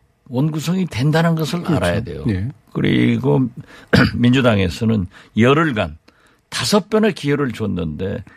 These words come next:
Speaker 1: 계속 끌고 다니려고 하면은 민주당이 끌려가면은 국민들로부터 도대체 당신들은 백팔십 석 의석을 줬는데도 또 끌려다니냐.
Speaker 2: 예.
Speaker 1: 그래서
Speaker 2: 그렇겠죠.
Speaker 1: 이번에 김태년 대표가
Speaker 2: 음.
Speaker 1: 완전히 원구성해버린 것은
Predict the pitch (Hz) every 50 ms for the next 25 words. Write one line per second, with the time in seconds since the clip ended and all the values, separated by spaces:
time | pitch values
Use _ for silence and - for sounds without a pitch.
0 | _ - - 156 185 190 190 233 220 - 233 220 208 220 214 147 127 110 104 104
1 | 98 95 90 87 90 87 95 98 104 110 120 120 - _ _ _ _ _ _ _
2 | _ _ _ _ - 185 208 208 202 - 208 196 185 - - 208 190 196 185 175
3 | 165 156 160 160 170 180 196 214 - _ _ _ _ _ _ _ _ _ _ _
4 | _ _ _ - - 165 170 175 160 139 131 131 123 101 98 - - 107 - 87
5 | 90 - - 190 208 240 226 - 220 208 - 151 160 143 - 160 135 110 107 -
6 | 95 87 95 - - - - - - - - - - - - - - - - _
7 | _ _ _ - - 170 170 - 226 226 - - - - 226 214 185 170 165 139
8 | 185 185 175 175 143 123 143 147 147 143 143 135 131 - 143 180 180 - _ -
9 | 302 302 302 - 370 320 302 277 - 196 160 143 135 120 90 90 - _ - 175
10 | 139 117 98 87 85 82 _ _ _ - - 147 147 - - 143 120 117 131 127
11 | 135 131 - - 117 120 110 110 123 123 123 113 104 92 101 98 95 - - 92
12 | 92 92 104 - 123 101 90 85 87 - - - - _ _ - 98 107 110 135
13 | 165 175 165 294 294 294 294 135 98 85 - - _ - - 123 131 127 101 113
14 | 113 - 127 113 104 107 127 127 131 123 113 101 92 - 92 - - - 120